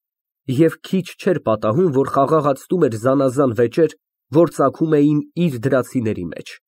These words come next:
Ավետ ապոր ընտանիքը շատ մեծ չէր։ Ինքը, իր կին Եղիսաբեթը և երկու փոքրիկ երեխաները կազմում էին ամբողջ գերդաստանը, որի գլխին բարձրացած էր,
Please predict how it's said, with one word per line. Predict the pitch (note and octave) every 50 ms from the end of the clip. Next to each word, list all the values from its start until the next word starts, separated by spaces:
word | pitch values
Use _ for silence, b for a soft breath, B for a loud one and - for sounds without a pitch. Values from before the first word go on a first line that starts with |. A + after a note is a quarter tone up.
| _ _ _ _ _ _ _ _ _ _ _ _ _ _ _ _ _ _ _ _ _ _ _ _ _ _ _ _ _
Ավետ | A2+ A#2+ C#3+ G#3+ A3+ -
ապոր | F#3+ F3+ - G#3 F3+
ընտանիքը | F3+ E3+ D#3+ D#3+ D3+ F3 F3+ F3 - - F3+ E3 D#3+ -
շատ | - - - C3+ A#2+ - -
մեծ | A2 G#2 G2 - -
չէր։ | - - - - - - - - _ _ _ _ _ _ _ _ _ _ _ _ _ _ _ _ _ _ _ _ _ _ _ _
Ինքը, | D3 E3 F3 F3 - E3+ E3 E3 - _ _ _ _ _
իր | - E3+ D#3+ -
կին | - - F#3 F#3 D3 A#2+
Եղիսաբեթը | A#2+ C#3 C#3 - B2+ B2+ - - G#2 G2+ A2 C3 D#3 - G3 F3 F3 F3 _ _ _ _ _ C3+
և | B2 C#3+ E3 D3 B2
երկու | A#2+ D3+ D#3+ D#3 - - G3+ F#3+
փոքրիկ | - - D#3 D3+ - - - F#3 D3 -
երեխաները | C#3 C3 - - - - C3+ C#3 E3 F#3+ F3 F#3 F3
կազմում | - C#3+ C3+ C3 A2+ A#2 C#3 D#3+ F3 E3
էին | D#3 D3+ D3+ D#3 C#3+
ամբողջ | B2+ B2+ B2+ A2 B2+ C3 B2 - - -
գերդաստանը, | - C3+ B2+ A2+ A2 C3 B2 A2 - - A2+ E2+ - - - - _ _ _ _ _ _ _ _ _ _ _ _ _ _ _ _ _ _
որի | A#2+ A2 C3+ C#3 D3 D#3 C3+
գլխին | C3 C3+ B2 - - E3+ D3+ A#2+
բարձրացած | B2+ B2 A#2+ - - - A#2+ G#2+ - - D#3 D#3 - E3+
էր, | D#3 D3 -